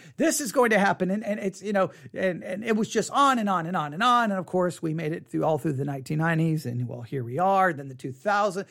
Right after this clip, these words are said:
you know, leading up to two thousand, you know, it, it was all going to happen. It was just over and over and over and over. I've heard so many times that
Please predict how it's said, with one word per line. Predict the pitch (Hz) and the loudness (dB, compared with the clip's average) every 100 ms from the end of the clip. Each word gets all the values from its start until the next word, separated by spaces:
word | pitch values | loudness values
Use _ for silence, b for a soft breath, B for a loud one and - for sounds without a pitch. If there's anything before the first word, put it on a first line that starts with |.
| b b | b b
you | b | b
know, | 170 | -2
leading | 160 247 247 | 2 2 2
up | 240 - | 0 0
to | 220 | -4
two | 233 233 | -4 -2
thousand, | - 208 247 220 214 226 220 - b b | 2 4 4 2 -2 -4 -8 -12 b b
you | 190 | -4
know, | 202 208 202 202 185 B B | 0 2 4 4 4 B B
it, | 165 | -4
it | 214 190 | 0 0
was | 185 | 2
all | 196 202 | 4 4
going | 180 190 | 4 0
to | 180 | 0
happen. | 151 180 175 185 | 0 -2 -2 -6
It | 214 | -4
was | 220 | -2
just | 311 - | -2 0
over | 240 240 190 190 | 4 4 2 -2
and | 175 | 2
over | 185 165 170 | 2 2 0
and | 160 | 2
over | 160 151 | 2 2
and | 156 | 0
over. | 160 165 | 2 4
I've | 180 | 2
heard | 233 226 | 2 0
so | - 220 | 0 -2
many | 208 185 | -2 -6
times | 160 190 185 180 139 | -4 -2 -2 -4 -2
that | 156 - | -4 -4